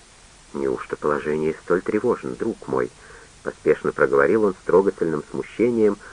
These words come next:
в благородном порыве дружеского участия. "Боюсь, что я обидел вас, сам не знаю чем".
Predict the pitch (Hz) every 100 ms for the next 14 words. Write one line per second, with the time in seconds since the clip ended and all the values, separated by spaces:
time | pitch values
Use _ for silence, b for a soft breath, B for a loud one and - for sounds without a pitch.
0 | B - 71 73 73 78 101 110 104 92
1 | 85 98 98 85 85 95 - - 85 92
2 | - 65 - - - - - - - -
3 | - - 69 69 65 - - 82 80 95
4 | 101 156 156 117 80 69 - 76 69 69
5 | - 71 64 - - 60